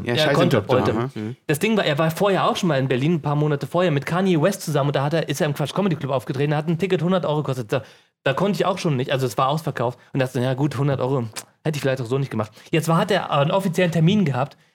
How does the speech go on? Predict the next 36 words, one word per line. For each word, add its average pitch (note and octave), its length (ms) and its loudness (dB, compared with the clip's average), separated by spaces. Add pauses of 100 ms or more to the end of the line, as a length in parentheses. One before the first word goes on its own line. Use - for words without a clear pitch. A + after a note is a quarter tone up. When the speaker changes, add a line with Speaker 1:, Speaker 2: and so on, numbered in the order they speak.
(180)
Speaker 2:
ich E3 160 0
konnte B3 320 0
aber B2+ 160 0
nicht, C3+ 180 -4
aber B2+ 120 0
da C3 40 0
hat C#3 100 -2
auch C#3+ 80 -6
ein D3 120 0
Ticket F#3+ 240 -2
hundert C3 200 0
Euro B2 220 -4
wieder A#2 160 0
mal G#2+ 100 2
gekostet. C3+ 260 -4
Ich - 40 -18
dachte, A#2+ 180 -6
oh, G2 160 -8
boah, F#2+ 160 -12
fuck, - 260 -10
naja A#2+ 140 -2
gut. B2+ 220 -2 (180)
Speaker 3:
Du - 60 -10
konntest B2 240 -6
ja - 60 -6
nicht. - 200 -8
Speaker 2:
Schade. A2 300 0
Speaker 3:
Deswegen G2 240 -4
ist G#2 80 -8
egal, F#2 240 -6
ja. F2 80 -10
Speaker 2:
So, C#3 240 2 (580)
jetzt - 680 -2 (200)
bin F#3 280 4
ich - 280 0 (440)
nee, D3+ 760 2